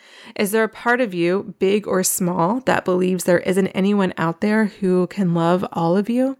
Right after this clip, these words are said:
and all the quote unquote weird parts and quirky parts and unpretty parts? So what are some of the other beliefs you carry around, and why do you believe them?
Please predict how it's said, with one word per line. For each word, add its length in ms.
and 160
all 200
the 80
quote 220
unquote 340
weird 360
parts 560
and 260
quirky 340
parts 640
and 300
unpretty 460
parts? 480
So 360
what 180
are 80
some 160
of 60
the 140
other 200
beliefs 640
you 260
carry 500
around, 580
and 400
why 420
do 140
you 320
believe 360
them? 300